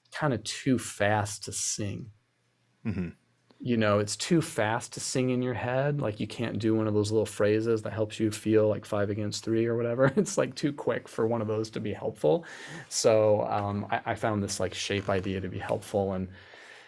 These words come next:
Speaker 1: you know, it's, it's, it's certainly nothing anyone ever asked for, and it's probably, like, there's probably more of it than anyone really needs to ever apply, but I just thought it was interesting,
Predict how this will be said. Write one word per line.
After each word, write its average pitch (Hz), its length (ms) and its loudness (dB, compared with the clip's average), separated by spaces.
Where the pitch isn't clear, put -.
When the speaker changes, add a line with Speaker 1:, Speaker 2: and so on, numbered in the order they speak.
Speaker 1:
you 196 120 4
know, 160 220 6
it's, - 400 -4
it's, - 320 0
it's 135 160 -2
certainly 151 340 4
nothing 123 460 4
anyone 117 260 0
ever 107 180 -2
asked 113 360 -4
for, 113 460 6
and 101 100 0
it's 101 120 -4
probably, 107 600 2
like, 104 240 -4
there's 104 120 -6
probably 104 300 0
more 104 400 4
of 107 140 2
it 110 260 2
than 101 400 -4
anyone 107 320 0
really 104 260 2
needs 98 380 -2
to 123 100 -6
ever 104 240 0
apply, 107 480 0
but 120 120 -2
I 110 80 4
just 104 180 -4
thought 98 140 -4
it 92 60 -6
was 92 160 -6
interesting, 104 680 -8